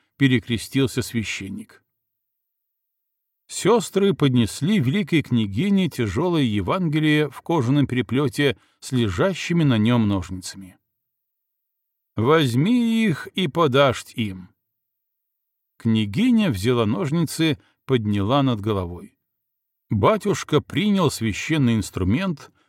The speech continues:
выбрал на лбу Софьи Витовтовны изрядную прядь,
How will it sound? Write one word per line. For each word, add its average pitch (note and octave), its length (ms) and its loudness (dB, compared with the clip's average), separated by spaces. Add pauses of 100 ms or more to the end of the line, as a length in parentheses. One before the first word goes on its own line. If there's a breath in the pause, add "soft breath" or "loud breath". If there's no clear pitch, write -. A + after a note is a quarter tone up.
(160)
выбрал E3+ 580 2
на A#2+ 220 2
лбу G2+ 300 -2
Софьи D3 520 0
Витовтовны A#2+ 760 0
изрядную G#2 640 0
прядь, D3+ 440 -6